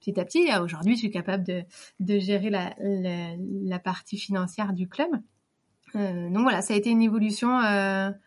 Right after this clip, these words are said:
ben, au, au fil de l'eau. Euh, les, les missions évoluent au fur et à mesure du temps. Ça va faire dix ou onze ans là que je, que je suis au club. Euh, et puis, ben,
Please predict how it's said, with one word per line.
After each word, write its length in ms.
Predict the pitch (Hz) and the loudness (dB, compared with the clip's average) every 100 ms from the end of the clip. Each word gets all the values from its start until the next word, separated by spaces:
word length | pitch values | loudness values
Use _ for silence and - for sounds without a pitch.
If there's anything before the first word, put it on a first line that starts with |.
| _ _ _ - | _ _ _ -8
ben, 720 | 196 175 180 190 190 190 202 | -4 -4 -4 -4 -4 -4 -4
au, 80 | 226 | 0
au 40 | 220 | -2
fil 320 | - 247 214 | 2 2 4
de 100 | 233 | 4
l'eau. 360 | 220 190 233 240 | 4 4 2 -2
Euh, 120 | 190 | -4
les, 420 | 170 170 180 185 | -4 -6 -8 -2
les 120 | 202 | 4
missions 420 | 208 208 185 233 220 | 4 4 0 -2 0
évoluent 380 | 202 202 202 | 0 2 0
au 40 | 214 | -2
fur 180 | - 196 | -2 0
et 40 | |
à 40 | |
mesure 220 | 190 190 190 | 0 0 0
du 120 | 196 | 0
temps. 140 | 247 | 0
Ça 120 | 262 185 | -2 -4
va 140 | 180 | -6
faire 280 | - 180 175 | -6 -6 -4
dix 300 | 185 208 - | -4 -6 -8
ou 100 | 180 | -4
onze 240 | 180 180 | -2 -2
ans 100 | 202 | -2
là 120 | 220 | -4
que 100 | 175 | -6
je, 140 | - 175 | -10 -10
que 160 | 165 - | -10 -12
je 80 | |
suis 120 | - 170 | -8 -6
au 80 | |
club. 240 | 165 233 294 269 - - - _ - | -6 -6 -6 -8 -18 -20 -20 _ -16
Euh, 40 | 165 160 156 165 160 160 - | -14 -14 -16 -18 -18 -20 -20
et 80 | 151 | -18
puis, 180 | - | -10
ben, 320 | 165 156 147 | -8 -8 -12